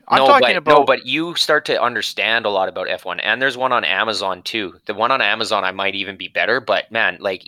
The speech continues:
Speaker 2: it, you get into it, and the fact, like, rules are changing next year that everyone's gonna be on top. Like, right now, did you know that, like,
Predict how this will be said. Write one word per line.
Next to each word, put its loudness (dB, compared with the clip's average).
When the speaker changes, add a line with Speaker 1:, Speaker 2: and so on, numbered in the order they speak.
Speaker 2:
it, -2
you -4
get 0
into -2
it, -2
and -6
the -2
fact, 0
like, -6
rules -2
are 0
changing -2
next 0
year 0
that 0
everyone's -2
gonna -4
be -2
on 0
top. 0
Like, -2
right 2
now, 2
did -6
you -2
know -2
that, 2
like, -4